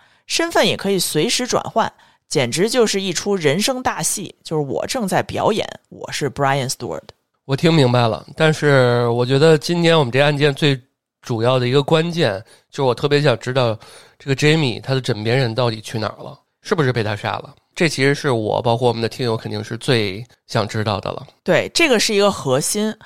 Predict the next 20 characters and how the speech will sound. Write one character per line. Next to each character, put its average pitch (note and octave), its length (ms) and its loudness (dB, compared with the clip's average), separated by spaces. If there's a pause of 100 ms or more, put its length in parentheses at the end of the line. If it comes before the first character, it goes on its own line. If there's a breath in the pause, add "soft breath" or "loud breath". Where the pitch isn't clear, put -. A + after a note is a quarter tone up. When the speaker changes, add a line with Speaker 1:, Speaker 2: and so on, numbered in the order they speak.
(200 loud breath)
Speaker 1:
就 C4+ 140 0
是 C#4 80 2
不 E4 220 0
管 E3 260 2
你 D3 100 -2
是 E3 160 0
Brian， A#3+ 420 2
你 C#3 120 -4
还 C#3 160 -6
是 F3 160 -4
Ricky， A#3 420 0
那 E3+ 120 0
你 C#3+ 140 -4
都 B3+ 260 2
是 G#3 180 0
Jamie G3 440 0
的 F2+ 140 -2
男 G#2+ 240 -6
朋 A2+ 240 -6
友。 - 160 -2